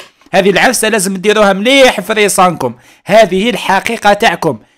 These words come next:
اللي يحكم فيكم هو شيكوركم شكون؟ هو ماكرون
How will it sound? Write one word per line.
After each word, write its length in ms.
اللي 140
يحكم 300
فيكم 480
هو 200
شيكوركم 540
شكون؟ 360
هو 400
ماكرون 540